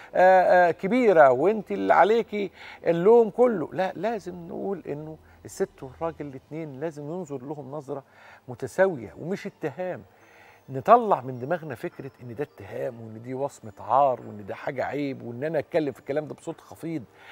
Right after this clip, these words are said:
وصوت واطي مع أي حد حواليا، وإنه هو كل من هب ودب يدلي بدلو كأنه بينقذ الأسرة. هو بينقذ، بينقذ حاجة تانية، بينقذ نفسيتهم، لكن ما يدليش بدلو وما يتدخلش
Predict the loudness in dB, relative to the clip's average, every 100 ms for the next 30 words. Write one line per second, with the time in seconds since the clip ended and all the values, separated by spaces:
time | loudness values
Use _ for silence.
0 | -20 -20 -12 -6 -4 -2 -2 8 8 8
1 | 4 -4 -2 0 0 2 0 -2 -6 -4
2 | 0 2 2 2 2 0 -4 -4 -8 _
3 | -20 -20 -12 4 6 6 4 6 4 6
4 | 4 4 2 2 2 0 -2 -2 -2 2
5 | 4 4 2 -2 -2 0 0 4 2 2
6 | -8 -6 -2 0 0 -2 -4 -4 -8 -2
7 | 0 2 -2 -2 -8 -8 _ _ _ _
8 | -4 -2 -2 -6 -8 -6 -6 -4 -4 -4
9 | -8 -10 -12 -12 -16 -16 -14 -8 -8 -8
10 | -20 -20 _ _ -10 -8 -8 -8 -8 -6
11 | -8 -8 -8 -6 -6 -6 -6 -6 -6 -10
12 | -4 -4 -4